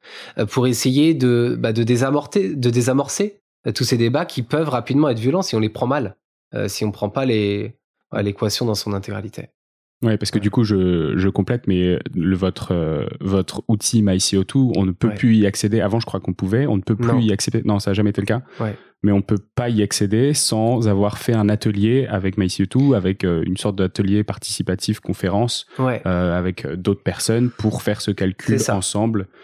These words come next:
Speaker 1: Ouais.
Speaker 2: Euh, parce que du coup, effectivement, il y a, il y a ce côté un peu collectif de, euh, de comprendre pour pouvoir, euh, mieux agir.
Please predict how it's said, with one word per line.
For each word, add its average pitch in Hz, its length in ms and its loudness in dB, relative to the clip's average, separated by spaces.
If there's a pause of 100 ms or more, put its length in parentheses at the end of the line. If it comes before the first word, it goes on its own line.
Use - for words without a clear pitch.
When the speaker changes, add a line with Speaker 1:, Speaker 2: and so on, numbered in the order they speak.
(120)
Speaker 1:
Ouais. 113 220 -8
Speaker 2:
Euh, 85 280 -4 (400)
parce 85 200 -6
que 101 100 0
du 92 140 -4
coup, 113 160 2
effectivement, 101 520 -2
il 104 80 2
y 87 40 0
a, 85 100 0
il - 100 -10
y 101 60 2
a 95 60 -2
ce - 120 -2
côté 107 360 2
un 95 80 0
peu 101 120 -2
collectif 92 600 -2
de, 95 100 0
euh, 87 280 0
de 104 100 -6
comprendre 110 540 -2
pour - 120 -18
pouvoir, 95 320 -4
euh, 82 260 0
mieux 87 180 0
agir. 90 300 -2